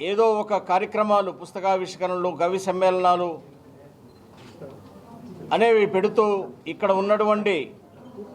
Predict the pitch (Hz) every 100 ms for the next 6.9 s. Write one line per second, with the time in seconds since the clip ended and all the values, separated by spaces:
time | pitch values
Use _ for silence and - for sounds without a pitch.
0 | - 180 233 233 202 196 208 - 208 170
1 | 120 - 165 175 202 196 190 196 190 180
2 | 180 180 180 165 - - - - - -
3 | - - - - - - - 156 175 208
4 | 190 208 202 196 190 196 185 208 220 208
5 | 214 202 143 - - - - - - -
6 | 190 202 185 185 226 214 202 143